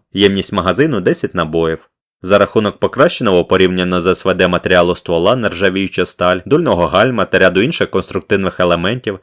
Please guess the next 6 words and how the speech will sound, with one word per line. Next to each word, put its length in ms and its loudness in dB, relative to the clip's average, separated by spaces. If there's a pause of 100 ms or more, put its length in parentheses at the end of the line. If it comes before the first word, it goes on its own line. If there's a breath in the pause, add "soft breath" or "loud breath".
З 160 2
десять 340 2
забезпечує 640 0
гарну 260 2
копчастість 540 -4
стрільби. 520 -6